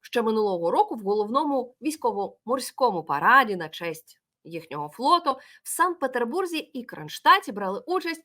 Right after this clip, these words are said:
сорок п'ять кораблів. Понад сорок кораблів брали участь в параді в двадцять другому році.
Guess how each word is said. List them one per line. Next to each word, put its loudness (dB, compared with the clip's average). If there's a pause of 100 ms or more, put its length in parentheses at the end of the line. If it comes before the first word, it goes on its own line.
(180)
сорок 0
п'ять -4
кораблів. 0 (220)
Понад 0
сорок 8
кораблів -2
брали 2
участь -6
в -20
параді -2
в -8
двадцять -2
другому 0
році. -6